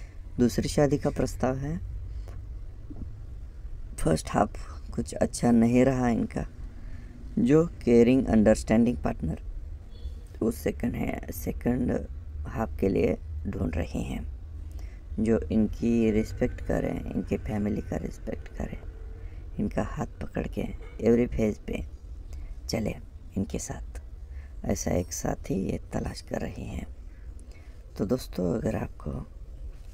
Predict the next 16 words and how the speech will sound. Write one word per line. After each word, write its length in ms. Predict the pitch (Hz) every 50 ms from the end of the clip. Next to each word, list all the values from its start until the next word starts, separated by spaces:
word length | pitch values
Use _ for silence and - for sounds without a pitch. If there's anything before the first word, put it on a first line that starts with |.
| - - - - -
ऐसा 220 | - - - - 143
ही 180 | 143 156 160
साथी 360 | 160 - - - - - - 104
चाहिए, 460 | - - - - - - - - - - - - - - - - - - - - -
यहाँ 160 | 120 120 131
पे 200 | - - 139 147
उनकी 280 | 147 127 117 - - 98
फ़ोटो 440 | - - - 101 - - 107 92
भी 520 | 90 - - 127 127 107 98 95 95 - - - -
आप 220 | - - - -
देख 260 | - - - - -
सकते 340 | - - - - - - -
हैं। 260 | - - - - - - - - - - - - - - - - - - - - - - - - - - - - - - - - - - - - - - - - - - - - - - - - - - - - - - - - - - - 110
नाम 400 | 113 110 101 101 92 92 92 95
है 200 | 113 120 - - - - - - - - - - -
दिशा। 400 | - - - - - - -